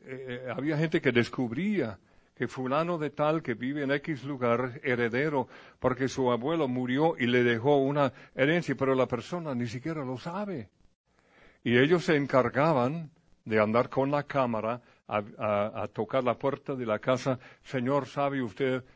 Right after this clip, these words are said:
que u-, usted e-, es heredero de?" "Ah, no, eso es un, una broma, ¿verdad?" "No, no, no, no es broma. Es verdad. Tu abuelo, su abuelo murió." Y se-, entonces la persona, "Wow,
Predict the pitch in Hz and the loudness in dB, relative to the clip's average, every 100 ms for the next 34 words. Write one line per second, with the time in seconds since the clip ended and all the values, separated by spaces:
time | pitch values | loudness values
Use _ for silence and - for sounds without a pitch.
0 | _ - 110 113 127 123 110 - 123 123 | _ -2 0 0 -2 -4 -6 -6 -6 -4
1 | 123 110 120 110 - - 113 110 107 110 | -4 -4 -4 -8 -10 -2 2 2 4 2
2 | 113 117 120 107 92 - _ _ _ _ | 2 0 -2 -6 -8 -12 _ _ _ _
3 | - 170 160 127 101 92 98 131 117 127 | -8 -2 0 0 -4 -8 -8 -8 -8 -8
4 | 123 113 107 117 127 110 110 117 95 98 | -8 -10 -10 -8 -6 -2 0 0 -4 -8
5 | 98 113 131 139 185 185 180 165 113 123 | -6 -6 -6 -8 -8 -8 -10 -8 -8 -8
6 | 143 139 143 107 - _ _ _ _ _ | -10 -12 -12 -14 -18 _ _ _ _ _
7 | _ 123 123 - 120 123 123 135 120 92 | _ -2 -2 0 2 2 2 0 -2 -8
8 | - _ _ _ _ _ _ _ _ - | -18 _ _ _ _ _ _ _ _ -6
9 | 123 117 113 107 123 160 156 156 160 175 | -2 0 0 0 2 2 2 0 -2 -6
10 | 135 113 113 139 147 131 113 107 110 156 | -6 -6 -4 -4 -4 -4 -6 -6 -2 0
11 | 151 143 117 107 - - - - 104 131 | 2 0 -4 -8 -10 -20 -10 -8 -6 -6
12 | 117 110 107 98 127 117 113 110 101 104 | -4 -6 -6 -8 -6 -8 -10 -12 -8 -6
13 | 123 131 139 131 123 117 110 104 98 90 | -2 0 2 2 2 0 -2 -6 -8 -12